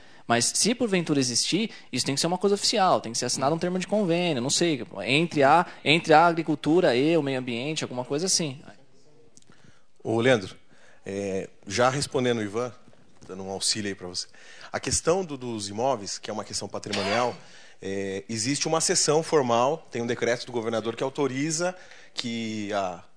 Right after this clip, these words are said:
Speaker 2: secretaria, por meio da C B R N, do D P R N, quem quer que seja, utilizar um espaço de outra secretaria. E nesse processo de cessão de autorização,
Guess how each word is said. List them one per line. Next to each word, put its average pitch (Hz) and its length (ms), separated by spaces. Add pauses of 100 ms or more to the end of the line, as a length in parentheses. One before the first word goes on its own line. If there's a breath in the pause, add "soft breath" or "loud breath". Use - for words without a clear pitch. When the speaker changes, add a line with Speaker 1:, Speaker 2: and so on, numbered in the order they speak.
Speaker 2:
secretaria, 113 760
por 110 160
meio 107 180
da 107 80
C 101 140
B 104 80
R 104 120
N, 110 220
do 98 100
D 98 100
P 101 100
R 101 160
N, 110 120
quem 98 140
quer 98 160
que - 80
seja, 120 300
utilizar 127 400
um 135 40
espaço 123 400
de 127 60
outra 131 200
secretaria. 123 600 (540 loud breath)
E 151 120
nesse 208 360
processo 165 600
de 131 100
cessão 135 460
de 127 60
autorização, 117 640